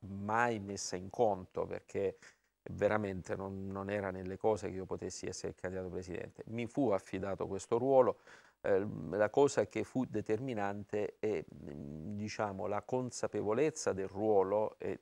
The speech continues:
mm, e della, eh, diciamo, la responsabilità per rappresentare una parte politica, ma anche lo spirito unitario che poi si andò a determinare, perché a quel punto sulla mia persona,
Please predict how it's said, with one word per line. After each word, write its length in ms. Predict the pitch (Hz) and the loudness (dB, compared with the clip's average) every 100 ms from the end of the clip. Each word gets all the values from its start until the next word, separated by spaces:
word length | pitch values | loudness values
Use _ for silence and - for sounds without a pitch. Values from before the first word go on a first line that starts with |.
| 92 | -8
mm, 420 | 92 87 87 90 - | -10 -10 -12 -12 -4
e 160 | 104 | -4
della, 580 | 92 92 107 104 101 98 - _ _ _ | -4 0 0 2 2 2 0 _ _ _
eh, 260 | - 98 98 | -6 -4 -2
diciamo, 1000 | 95 98 107 107 107 101 95 95 95 82 | -4 -2 0 0 -2 -4 -4 -4 -4 -4
la 140 | - 101 | -2 -2
responsabilità 800 | 101 - 101 - 101 110 120 135 | -4 -4 -4 2 2 2 6 6
per 160 | 101 | 4
rappresentare 600 | 92 95 - 92 101 110 101 | -4 -6 -6 -8 -2 2 2
una 120 | 98 | 2
parte 300 | 104 101 156 | -2 -2 -2
politica, 420 | 151 98 92 104 | -2 -2 -2 -2
ma 220 | 101 113 | 0 0
anche 480 | 98 98 95 101 92 _ _ _ | 0 -4 -6 -4 -4 _ _ _
lo 120 | 104 101 | -2 -2
spirito 500 | - 123 117 107 104 | -2 -2 -2 0 -2
unitario 580 | 104 107 135 113 95 95 | -2 6 8 8 4 -4
che 100 | 95 | -4
poi 160 | 98 | -4
si 140 | 95 - | -4 -6
andò 240 | 95 98 | -2 0
a 40 | |
determinare, 800 | 92 95 - 104 135 95 95 92 | 0 -2 -4 -4 -4 -4 -4 -4
perché 560 | - 87 - - 104 98 - _ _ | -2 -4 -4 0 0 0 -10 _ _
a 120 | - 104 | -12 -4
quel 240 | - 120 | 0 0
punto 440 | - 113 104 - | 0 -4 -2 -2
sulla 420 | 98 - 110 104 104 | -4 -2 -2 0 0
mia 200 | 110 101 | 0 0
persona, 760 | 110 - - 95 95 95 92 | 0 -2 -2 0 0 -6 -10